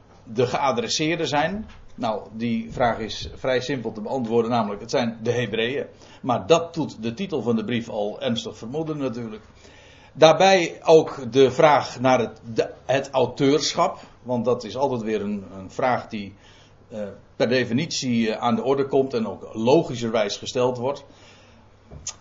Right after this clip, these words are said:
En daarbij ook de vraag, eh, gesteld hebben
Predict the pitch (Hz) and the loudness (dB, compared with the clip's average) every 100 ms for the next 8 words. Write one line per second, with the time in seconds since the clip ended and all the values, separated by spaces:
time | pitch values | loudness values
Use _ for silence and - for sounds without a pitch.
0 | _ - 160 165 165 151 - - _ _ | _ 6 6 6 2 -8 -14 -20 _ _
1 | 151 175 175 170 170 202 214 170 - - | 8 10 12 10 10 8 6 0 -8 -12
2 | - - 135 131 147 190 190 185 156 151 | -16 -18 -8 -2 4 4 4 0 -2 -2
3 | - - 185 180 147 147 147 147 | -2 -2 4 4 4 2 2 -2